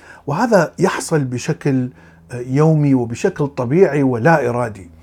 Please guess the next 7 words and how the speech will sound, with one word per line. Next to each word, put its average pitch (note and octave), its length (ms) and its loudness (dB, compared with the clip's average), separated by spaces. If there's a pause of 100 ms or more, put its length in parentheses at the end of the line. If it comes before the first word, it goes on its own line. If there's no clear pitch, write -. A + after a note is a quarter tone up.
(360)
بحيث D#3 280 -4
نحن E3 260 -2
لا F#3+ 160 4
ندرك E3 600 2
بشكل، C3+ 580 -4 (120)
آه، A2+ 200 -10
عميق D#3 480 -2